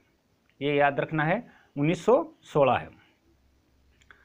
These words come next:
रामवृक्ष बेनीपुरी की रचना तथागत का प्रकाशन वर्ष कौन सा है?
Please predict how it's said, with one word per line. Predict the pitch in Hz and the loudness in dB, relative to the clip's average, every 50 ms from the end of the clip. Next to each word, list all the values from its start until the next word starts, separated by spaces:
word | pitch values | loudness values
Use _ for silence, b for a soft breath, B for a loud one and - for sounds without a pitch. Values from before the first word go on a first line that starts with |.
| b b b _ - | b b b _ 0
रामवृक्ष | 143 165 180 196 214 220 240 240 - - | 2 4 4 4 4 2 0 -2 -2 -2
बेनीपुरी | 185 185 175 180 165 185 190 196 208 | -2 0 0 0 -2 -2 0 0 0
की | 202 202 196 | 2 2 2
रचना | 170 156 147 - 170 175 185 | 2 2 0 0 0 0 0
तथागत | 180 - 160 143 - 156 165 156 170 180 - | 0 0 -2 -2 2 2 2 4 4 0 2
का | - 185 | 0 0
प्रकाशन | 170 165 170 160 180 175 160 190 180 | 0 0 -2 -2 -2 -2 -2 -2 -2
वर्ष | 180 180 165 - | 0 0 -2 -2
कौन | - 180 170 170 165 | -4 -4 -4 -4 -2
सा | - 170 | -2 -2
है? | 151 156 160 170 175 170 b | 0 0 0 -2 -4 -6 b